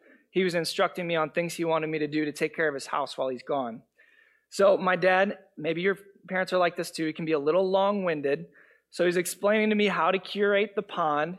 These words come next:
He's showing me where some tools are 'cause he's got a few projects that need done. So he's showing me where this is. Somebody's coming to pick up this thing.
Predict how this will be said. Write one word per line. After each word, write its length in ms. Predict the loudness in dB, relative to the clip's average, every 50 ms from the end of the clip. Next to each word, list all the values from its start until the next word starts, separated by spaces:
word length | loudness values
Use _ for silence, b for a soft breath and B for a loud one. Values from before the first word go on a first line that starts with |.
| _ _
He's 140 | -8 -8 -4
showing 220 | 0 0 0 2
me 80 | 2 2
where 140 | 2 2
some 160 | 0 0 -4 -8
tools 340 | -4 0 2 2 2 4
are 160 | 4 4 4 4
'cause 160 | 2 -2 -6
he's 140 | -6 -2 0
got 160 | 0 0 0
a 40 | 0
few 160 | -2 -4 -6
projects 520 | -2 0 0 2 2 2 0 -2 -4 -4
that 80 | -8 -6
need 180 | -6 -4 -2
done. 300 | 0 0 2 0 0 -2
So 100 | -6 -8
he's 60 | -8 -4
showing 240 | -2 0 0 0
me 80 | 0 0
where 80 | 0 0
this 200 | 0 0 0 2
is. 200 | 2 2 2 0
Somebody's 280 | 0 0 0 0 -2
coming 220 | -2 -2 0 0 0
to 60 | 0
pick 200 | 0 -2 0 2
up 140 | 0 0 0
this 180 | -2 -4 -4
thing. 360 | -2 -2 0 0 0 -2 -4